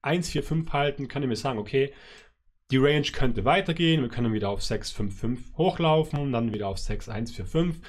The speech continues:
Und jetzt könnte der Markt weiterhin seitwärts gehen, wie die letzten, ja, knapp zwölf Tage. Gefährlich wird's eben in diesem Bereich. Diesen Bereich solltet ihr euch ansehen, weil es ist einfach, wie gesagt, das ist der Punkt, der den Markt momentan haltet.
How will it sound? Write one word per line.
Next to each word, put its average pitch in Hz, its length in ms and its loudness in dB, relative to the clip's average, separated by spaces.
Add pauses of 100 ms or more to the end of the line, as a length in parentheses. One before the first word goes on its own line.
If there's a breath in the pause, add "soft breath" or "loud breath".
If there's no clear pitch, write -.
(360 loud breath)
Und 135 80 -2
jetzt 127 120 -2
könnte 131 200 0
der 117 80 4
Markt 117 400 2
weiterhin 110 300 2
seitwärts 123 480 -2
gehen, 117 400 0
wie 104 100 -6
die 107 80 0
letzten, 104 640 -2 (580)
ja, 98 160 -2
knapp 104 400 -4
zwölf 101 240 -2
Tage. 98 460 -2 (760 loud breath)
Gefährlich 156 440 4
wird's 151 180 0
eben 131 120 2
in 120 60 2
diesem 107 200 0
Bereich. 98 320 -2
Diesen 127 200 -2
Bereich 117 220 2
solltet 117 220 -2
ihr 107 40 0
euch 107 120 -2
ansehen, 117 340 -2
weil 117 100 4
es 120 60 2
ist 120 60 -2
einfach, 113 360 2 (1080 soft breath)
wie 156 140 -2
gesagt, 139 340 2
das 151 100 2
ist 143 60 0
der 143 60 2
Punkt, 147 220 2
der 143 60 4
den 131 100 4
Markt 131 220 2
momentan 113 300 0
haltet. 101 460 0